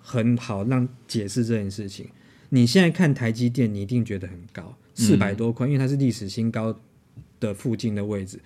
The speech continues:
Speaker 1: 所以你一定觉得很高，对不对？
Speaker 2: 对。
Speaker 1: 那我请问大家一下，中华电你觉得它现在很高吗？不知道。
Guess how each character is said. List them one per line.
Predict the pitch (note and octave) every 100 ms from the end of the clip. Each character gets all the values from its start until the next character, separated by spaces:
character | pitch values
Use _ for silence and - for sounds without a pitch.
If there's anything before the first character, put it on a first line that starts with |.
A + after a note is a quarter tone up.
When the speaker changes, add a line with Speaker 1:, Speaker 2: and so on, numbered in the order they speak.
| -
Speaker 1:
所 | B2
以 | G#2+
你 |
一 | G2+
定 |
觉 | G2+ F#2+
得 |
很 | F2+
高， | F#2+ F2+ F#2
对 | -
不 |
对？ | G#2+ G2
Speaker 2:
对。 | G#2+
Speaker 1:
那 | D#3 D3
我 | - A#2+
请 | A2 A#2
问 | A#2
大 | A2+ G#2+
家 | G2+
一 |
下， | F#2 F#2+ - - - -
中 | - E3+
华 | C#3+
电 | A#2+ B2+
你 | G#2
觉 | G#2
得 | G2+
它 |
现 | G#2 G#2+
在 |
很 | F#2 F2+
高 | F2+ F2
吗？ | F#2+ - _ _ _ _ _ _ _
不 | C3
知 | A#2
道。 | B2 A2 F2+